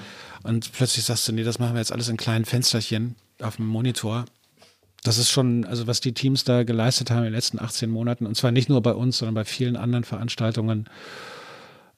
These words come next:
ähm, so wie es Clubs und Venues ergangen ist und so, die eben nicht die Rücklage haben, mal eben zwei Jahre ausgleichen zu können. Das kann man gar nicht oft genug betonen und ich hoffe, dass es allen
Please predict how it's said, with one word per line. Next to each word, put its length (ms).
ähm, 460
so 280
wie 80
es 280
Clubs 520
und 280
Venues 500
ergangen 480
ist 580
und 400
so, 160
die 200
eben 220
nicht 240
die 40
Rücklage 460
haben, 180
mal 180
eben 260
zwei 280
Jahre 260
ausgleichen 460
zu 140
können. 340
Das 160
kann 140
man 240
gar 180
nicht 140
oft 180
genug 240
betonen 440
und 100
ich 100
hoffe, 180
dass 240
es 80
allen 500